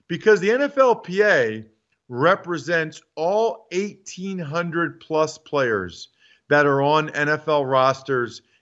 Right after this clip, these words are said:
in some way, shape, or form right now. Active roster, injured reserve, practice squad. This is a guy in Vontaze Burfict who is putting those other eighteen hundred players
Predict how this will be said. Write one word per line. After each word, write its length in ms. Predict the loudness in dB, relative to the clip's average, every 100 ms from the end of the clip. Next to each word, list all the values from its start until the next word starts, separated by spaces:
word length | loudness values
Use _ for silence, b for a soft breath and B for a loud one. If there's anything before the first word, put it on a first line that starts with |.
| _
in 200 | -6 -6
some 560 | -8 -4 0 0 -2 -8
way, 520 | -4 2 4 4 0
shape, 480 | -8 -4 -2 -2 -4 -6
or 140 | -6
form 600 | -4 -4 -2 -2 -4 -8 b b -4
right 360 | 2 2 0
now. 400 | -2 -4 -4 -10 _ _ _ -2
Active 420 | -2 -2 -6 0
roster, 720 | 0 0 -2 -2 -2 -2 -4
injured 320 | -6 -4 -4 -4
reserve, 720 | -4 0 2 2 0 -6 -6
practice 440 | -2 0 -2 -12
squad. 420 | -12 -8 -6 -8 -12 b b b b
This 200 | 0 2
is 140 | -2 -2
a 60 |
guy 340 | 2 4 4 2
in 200 | -2 0
Vontaze 580 | 0 0 -2 -4 -4
Burfict 680 | -4 -2 -2 -2 -10 -10 _ _ _ _ b b _
who 640 | 4 4 4 2 0 -6 b b _ 0
is 480 | 2 2 0 -10 -16 _ _ _ _ _ _ _ _ -2
putting 480 | 2 2 2 -4 -12 _ -6
those 360 | 2 4 4
other 280 | 2 2 0
eighteen 360 | 0 -4 -8 -4
hundred 340 | -4 -4 -6
players 460 | 0 0 0 -4